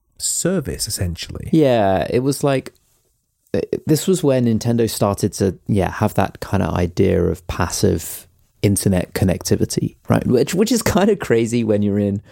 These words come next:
Speaker 2: what, what year are we in? Two thousand and eight, right? Like, the,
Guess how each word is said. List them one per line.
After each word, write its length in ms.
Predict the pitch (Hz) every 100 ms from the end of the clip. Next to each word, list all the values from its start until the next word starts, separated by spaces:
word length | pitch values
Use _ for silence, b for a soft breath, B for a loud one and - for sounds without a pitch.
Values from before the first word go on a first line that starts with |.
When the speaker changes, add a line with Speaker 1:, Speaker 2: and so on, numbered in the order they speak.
| B -
Speaker 2:
what, 180 | 143 -
what 180 | 156
year 180 | 165 160 160
are 40 |
we 120 | 160
in? 100 | 165
Two 140 | 170 135
thousand 300 | 139 139 123
and 100 | -
eight, 280 | 98 90 - _
right? 240 | 95 95 - B B
Like, 220 | - 120 -
the, 160 | 131